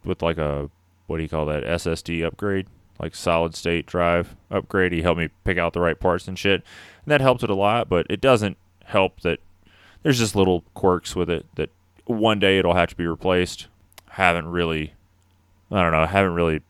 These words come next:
considered making that plunge too hard yet, but it's something I do need to take care of. But speaking of people that pump out content, I'm gonna release a new show. It's gonna be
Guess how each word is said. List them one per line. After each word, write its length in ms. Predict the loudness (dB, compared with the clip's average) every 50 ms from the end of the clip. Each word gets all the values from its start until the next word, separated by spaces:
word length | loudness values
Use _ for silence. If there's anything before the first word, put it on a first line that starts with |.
| _ _
considered 440 | -10 -8 -6 -4 -2 -2 0 0 -2
making 300 | -2 -4 -4 -4 -6 -6
that 180 | -6 -6 -6 -6
plunge 360 | -4 -2 -2 -2 -4 -6 -10
too 240 | -6 -4 -4 -2 0
hard 280 | 2 2 2 2 2
yet, 280 | 0 0 2 2 0 -2 _ -4
but 140 | -4 -2 -2
it's 100 | -2 -4
something 260 | -4 -6 -4 -4 -4
I 60 | -4
do 160 | -4 -2 -4
need 160 | -4 -4 -6 -8
to 100 | -8 -6
take 220 | -6 -6 -6 -6
care 240 | -8 -8 -8 -8 -8
of. 140 | -10 -12 -14 -16 -20 _ _ _ _ -20 -20 -12 _
But 140 | -4 -4 -2
speaking 320 | -2 0 0 0 0 -2
of 100 | -4 -4
people 280 | -4 -2 -2 0 2 0
that 100 | 0 0
pump 260 | -2 -4 -4 0 2
out 180 | 2 2 0 0
content, 420 | -2 -2 -2 0 0 0 0 0
I'm 140 | 0 -2 -2
gonna 160 | 0 -2 0
release 340 | 0 0 2 2 2 0 -2
a 60 | -2
new 160 | -2 -2 -2 -2
show. 360 | -2 -2 -2 0 -2 -2 -6 -10 _ _ _ _ _ _ _ _ _ _ _ _ _ _ _ _ -20 -10 -6
It's 240 | -2 -2 -2 -4 -4
gonna 220 | -2 -2 0 0
be 340 | 0 0 0 0 0 0 -2